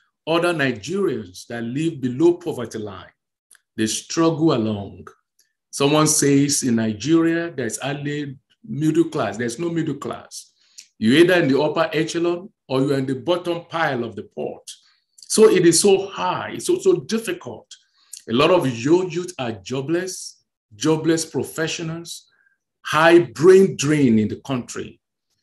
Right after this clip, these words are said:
What can we do to make Nigeria to work for everyone? That's the question I have in front of me to share with you in about ten minutes. We're gonna make this quicker so that we can move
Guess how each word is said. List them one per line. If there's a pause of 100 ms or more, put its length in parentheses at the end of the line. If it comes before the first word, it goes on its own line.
(260)
What
can
we
do
to
make
Nigeria (460)
to
work
for
everyone? (640)
That's
the
question
I
have
in
front
of
me (360)
to
share
with
you
in
about
ten
minutes.
We're
gonna
make
this
quicker (380)
so
that
we
can
move